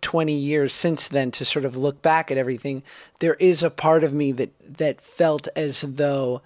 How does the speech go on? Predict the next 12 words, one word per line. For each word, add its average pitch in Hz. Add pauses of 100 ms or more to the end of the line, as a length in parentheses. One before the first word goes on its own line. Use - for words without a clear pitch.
(240)
that 143
over-specialization 151
was 143
detrimental 156
in 135
certain 127
areas. 139
And 151
I 139
think 180
about, 135
um, 123